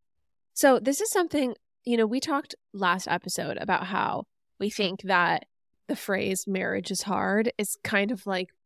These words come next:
weird because hopefully it's not your partner that's hard. It, it's, like, life that's hard, life that throws challenges your way. And I actually got a, quite a few responses, and one of the common themes of responses people said was,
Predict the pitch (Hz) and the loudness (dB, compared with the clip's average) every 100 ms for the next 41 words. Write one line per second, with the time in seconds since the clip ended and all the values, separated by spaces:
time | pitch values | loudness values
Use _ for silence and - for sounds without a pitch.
0 | _ 185 196 185 190 240 262 - 208 214 | _ _ -2 2 2 2 -2 -4 0 2
1 | 190 190 185 - - - 196 - 220 208 | 4 2 0 -4 -6 -4 -4 -2 0 2
2 | 202 190 - 180 - 190 185 - 185 - | 2 -2 -2 -4 -4 -8 -8 0 0 0
3 | 202 208 208 226 214 214 202 185 180 _ | 0 0 -2 0 2 2 2 -4 -6 _
4 | 208 - 196 196 180 170 202 - 254 262 | -6 0 -2 -2 0 0 0 -2 -2 0
5 | 277 269 247 190 196 - 247 269 269 285 | 0 2 0 -2 -4 -6 -2 0 0 0
6 | 269 277 285 269 294 285 294 294 302 - | 0 0 -2 -2 -2 0 0 2 0 -4
7 | _ 247 240 233 240 - 330 262 226 - | _ 4 6 6 4 2 4 6 4 2
8 | _ _ - 226 - _ _ - 233 269 | _ _ -2 -2 -6 _ _ 2 4 4
9 | 294 240 226 - 202 220 214 196 202 190 | 0 0 0 -2 -2 0 0 0 0 -4
10 | 185 196 220 233 202 196 - - 202 208 | -2 0 2 2 0 -2 -8 -2 0 0
11 | 208 196 202 208 185 - - 247 302 392 | -2 -2 -2 -2 -4 -6 -4 -2 -2 -2
12 | - - 202 190 202 190 190 190 | -6 -8 -6 -2 2 4 2 -2